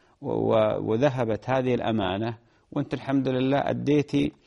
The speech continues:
ما أوجب الله عز وجل عليك من بر الوالدة، ومن، آه، القيام عليها، ومن تمريضها، ومن رعايتها. كون الوالدة والله مرت بحالة مرضية، يعني سببت لها حالة من العصبية، عدم التحمل، شيء من هذا القبيل،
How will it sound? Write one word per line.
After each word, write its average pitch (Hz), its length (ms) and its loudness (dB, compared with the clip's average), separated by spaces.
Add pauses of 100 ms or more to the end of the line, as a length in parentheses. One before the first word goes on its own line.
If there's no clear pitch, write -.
(320)
ما 123 160 0
أوجب 135 380 2
الله 117 180 0
عز 107 240 -4
وجل 101 340 -2
عليك 95 360 -4
من 101 200 -2
بر 107 200 -2
الوالدة، 95 640 -2
ومن، 95 300 -4
آه، 92 280 -4 (400)
القيام 101 500 -2
عليها، 92 480 -4
ومن 101 280 -6
تمريضها، 95 840 -4
ومن 101 460 -6
رعايتها. 98 840 -4
كون 208 240 -6
الوالدة 117 460 -2
والله 101 440 -4
مرت 104 420 -6
بحالة 98 460 -4
مرضية، 101 680 -4 (460)
يعني 98 300 -6
سببت 107 600 -4
لها 98 400 -2
حالة 110 380 -2
من 101 180 -4
العصبية، 98 720 -2
عدم 95 340 -4
التحمل، 98 580 -6
شيء 107 200 -4
من 101 140 -4
هذا 98 200 -4
القبيل، 104 460 -4